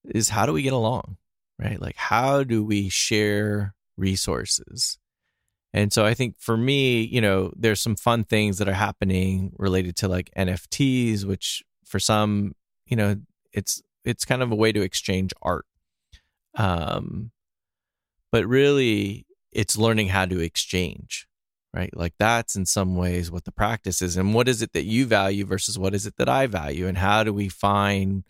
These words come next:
ways to exchange things that are fair? Um, and so I think from, like, the most immediate opportunity, that's what's happening. But I think where I'm seeing the space go is really how do we organize ourselves in a different way?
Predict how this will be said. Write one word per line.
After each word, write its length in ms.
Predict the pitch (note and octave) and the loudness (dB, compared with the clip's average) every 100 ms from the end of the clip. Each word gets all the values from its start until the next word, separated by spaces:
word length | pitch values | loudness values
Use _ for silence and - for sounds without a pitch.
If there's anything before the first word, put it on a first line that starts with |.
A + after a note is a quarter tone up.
| _ _ _ | _ _ _
ways 540 | G2 G#2 G#2 G2+ G2 - | 0 4 4 2 0 -2
to 120 | G2 | -2
exchange 520 | F2+ - G#2 G#2 G#2 | -2 0 2 2 0
things 400 | - G2 F#2 F2+ | -2 0 0 0
that 120 | F#2+ F2+ | 0 -2
are 80 | |
fair? 400 | F2 - G#3+ - _ _ _ _ _ _ _ - | -2 -2 -2 -4 _ _ _ _ _ _ _ -4
Um, 380 | F#2 F2+ - - | -2 -2 -4 -4
and 140 | G2 | 0
so 120 | G#2+ | 2
I 60 | G#2+ | 2
think 260 | C3+ A#2+ | 0 -2
from, 200 | - A2 | -2 -2
like, 320 | G2 F2+ F2 _ - | 0 0 -2 _ -8
the 220 | A2 G2+ | 0 2
most 320 | G2+ G#2+ - | 2 2 2
immediate 460 | F#2+ G#2 A#2+ A#2+ G2 | 2 2 4 2 2
opportunity, 880 | F2+ - E2+ F#2+ F2+ F2 E2+ E2+ - _ _ _ - | 0 -4 -4 -2 0 0 -2 -4 -8 _ _ _ -2
that's 220 | F2+ - | 0 0
what's 140 | G2+ | -2
happening. 420 | A2 A2 G2 F#2 F2+ | 2 2 0 0 2
But 100 | F#2 | 2
I 100 | G2 | 2
think 200 | A2 - _ | 0 -4 _
where 280 | - A2 G2 | 0 4 4
I'm 440 | G2 G2+ F#2+ G2+ - | 4 2 -2 -4 -4
seeing 760 | - - B2+ C3 B2+ A2+ F#2+ | -2 2 2 4 4 2 2
the 80 | F#2+ | 0
space 500 | - - F2+ F2 - | 0 0 0 0 -2
go 560 | - F2 E2+ E2+ E2 - _ _ _ _ _ _ _ _ _ | 0 0 2 0 -2 -6 _ _ _ _ _ _ _ _ _
is 180 | - G2 | 0 2
really 380 | G2 C#3 C#3+ G#2+ | 4 4 4 2
how 200 | F#2+ G#2+ | 4 4
do 100 | G2 | 4
we 100 | F2+ | 2
organize 560 | E2 G#2 G2+ F2 E2+ E2+ | 2 2 2 0 0 0
ourselves 480 | E2 - E2+ E2+ | 0 0 -2 -2
in 80 | F2 | -2
a 60 | E2 | -2
different 360 | D2+ - - | -4 -6 -8
way? 360 | E2 D#2+ - G2+ | -4 -4 -4 -10